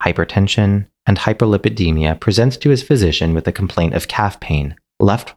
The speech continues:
worse than right. He states the pain is worse when he walks and stops a few minutes after he stops walking. He can walk approximately one block before the pain causes him to stop.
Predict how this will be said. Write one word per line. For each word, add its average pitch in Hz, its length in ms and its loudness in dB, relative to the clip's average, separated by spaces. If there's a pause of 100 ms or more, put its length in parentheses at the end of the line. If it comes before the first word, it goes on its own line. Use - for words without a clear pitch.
worse 85 220 0
than 85 160 2
right. 76 320 -2 (840)
He 117 100 2
states 131 320 -2
the 151 100 0
pain 110 220 2
is 98 120 2
worse 92 440 0
when 87 100 -2
he 92 140 -4
walks - 600 -2 (320)
and 113 160 2
stops - 520 0
a 104 100 -4
few 98 220 0
minutes 80 480 0
after 85 260 -2
he 85 80 0
stops - 360 -4
walking. 80 460 -2 (920)
He 143 100 0
can 131 200 2
walk 131 200 2
approximately 117 580 0
one 98 280 2
block 78 340 -2
before 95 300 -2
the 82 80 0
pain 82 320 -2
causes 76 420 -6
him 71 100 -4
to - 60 -12
stop. - 440 -4